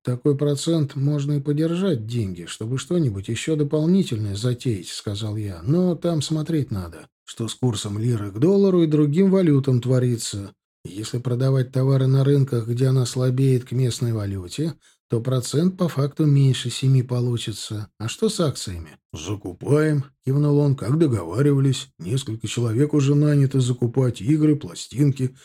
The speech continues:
собирают автографы групп". "Помнишь, я говорил, что очень хорошо, если будет ещё и фотографироваться момент взятия автографа", — напомнил я. Он кивнул.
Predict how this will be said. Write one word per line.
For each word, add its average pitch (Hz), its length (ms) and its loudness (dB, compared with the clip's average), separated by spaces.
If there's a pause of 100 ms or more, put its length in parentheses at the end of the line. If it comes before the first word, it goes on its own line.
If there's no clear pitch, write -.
(140)
собирают 123 580 -2
автографы 151 600 0
групп". 131 360 0 (340)
"Помнишь, 135 540 0
я 143 240 4
говорил, 170 380 4
что - 160 0
очень 139 240 4
хорошо, 123 500 0
если 107 300 -2
будет 127 340 0
ещё 117 340 0
и - 20 4
фотографироваться 160 1040 2
момент 170 380 4
взятия 127 460 0
автографа", — 104 680 -4 (300)
напомнил 143 560 0
я. 101 340 -4 (260)
Он 101 200 -12
кивнул. 190 520 2